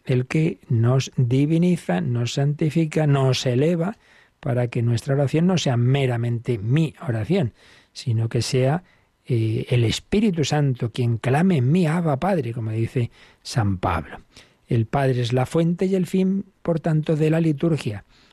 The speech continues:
Cristo es el mediador y el Espíritu Santo es su artífice. Y eso es lo que está siempre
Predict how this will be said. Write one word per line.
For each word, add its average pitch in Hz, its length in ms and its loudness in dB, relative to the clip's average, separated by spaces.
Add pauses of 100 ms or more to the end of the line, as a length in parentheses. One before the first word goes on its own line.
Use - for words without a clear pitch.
(200)
Cristo 143 360 2
es 180 140 0
el 180 160 2
mediador 123 640 0 (340)
y 131 80 -2
el 113 140 0
Espíritu 139 480 0
Santo 143 360 0
es 139 140 0
su - 400 -2 (100)
artífice. - 840 -4 (500)
Y 147 160 2
eso 196 220 0
es 175 100 0
lo 170 100 0
que 147 80 -2
está 135 220 -2
siempre 139 500 0